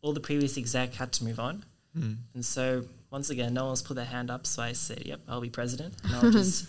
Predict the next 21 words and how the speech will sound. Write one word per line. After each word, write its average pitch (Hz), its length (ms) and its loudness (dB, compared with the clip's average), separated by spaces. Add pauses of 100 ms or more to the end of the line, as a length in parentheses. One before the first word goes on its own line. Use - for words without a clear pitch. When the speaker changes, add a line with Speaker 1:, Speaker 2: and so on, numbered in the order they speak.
(120)
Speaker 1:
take 135 160 0
it 135 100 -4
from 120 120 -4
here." 151 220 -4 (520)
But 151 120 -2
I 156 40 8
was 143 120 6
lucky 170 240 2
because 139 200 -2
I'd 135 140 2
been 135 140 0
in 120 80 0
rocketry 131 440 -2
as 120 140 -2
well 120 240 0
for 120 400 -6 (180)
a 123 60 -6
year 123 160 0
at 123 100 0
that 110 140 -6
point 127 460 -6